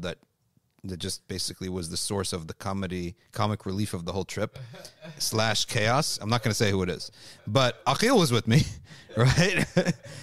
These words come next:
And he said, "Hey, Doctor Chetty, uh, look, uh, I'm being told don't breathe heavy when you get in, and there's smoke," <laughs> right? <laughs> And then about ten minutes later, we could smell the smoke in the plane.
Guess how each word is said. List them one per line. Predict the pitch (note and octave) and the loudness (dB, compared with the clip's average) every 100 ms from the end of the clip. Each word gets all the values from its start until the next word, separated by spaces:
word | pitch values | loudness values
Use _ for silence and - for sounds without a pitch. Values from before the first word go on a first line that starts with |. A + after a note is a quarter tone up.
| - - | -12 0
And | C#3 C3+ B2+ | 2 4 4
he | D#3+ | 4
said, | E3 D3 | 4 4
"Hey, | A#2+ C3+ | 4 4
Doctor | B2 B2+ D3+ | 2 2 4
Chetty, | C3+ G#2+ | 4 4
uh, | A2+ G#2+ | 4 4
look, | A2 C#3+ - - - | 4 2 2 -10 -4
uh, | G#2+ G2 G2+ | -2 -2 0
I'm | A2 A#2+ | 2 4
being | C3 | 4
told | A#2 C3 G2 F2 | 4 2 2 2
don't | A#2+ A#2+ | 2 2
breathe | A2 B2+ A#2+ | 4 4 4
heavy | A2+ A#2 A#2 | 2 2 2
when | A2 | 2
you | G#2 | 0
get | F2+ G#2 | -2 2
in, | A#2+ B2 - - - | 4 2 -2 -16 -14
and | F2 | -14
there's | D#2 - | -8 -6
smoke," | - B2 C3 A#2 - - - - | 0 2 4 2 -4 -18 -20 -20
<laughs> | - _ A2+ | -20 _ 2
right? | A#2 C3 E3 - _ _ _ _ _ | 4 6 4 0 _ _ _ _ _
<laughs> | - - - - - - - _ | 0 2 0 -6 -14 -20 -20 _
And | B2+ C3+ | 2 6
then | F3 A3 | 6 6
about | D3+ C#3+ B2+ - - _ - | 6 6 2 -4 -20 _ -2
ten | D3 D#3 | 2 4
minutes | D3+ C3 A#2+ | 4 2 4
later, | C3 F#3+ A#3 - - | 4 6 2 -2 -4
we | A2 | -2
could | G#2+ | 0
smell | - B2 C#3 | 2 4 4
the | A#2 | 4
smoke | - B2 A2 | 2 0 0
in | G2 | -2
the | |
plane. | E2+ E2 | -4 -8